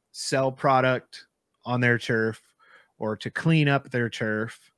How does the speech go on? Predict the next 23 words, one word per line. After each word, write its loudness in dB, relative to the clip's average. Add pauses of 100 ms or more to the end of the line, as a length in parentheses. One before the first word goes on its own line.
(220)
and -8
push 2
out 2
them -2
selling -4
product, -6 (680)
uh, -6
then -4
you're -2
gonna 0
have 0 (140)
a -6
situation -2
similar -4
to -4
what -4
we -6
have -2
here -4
in, -8
in -10
Tacoma, -8
Washington -12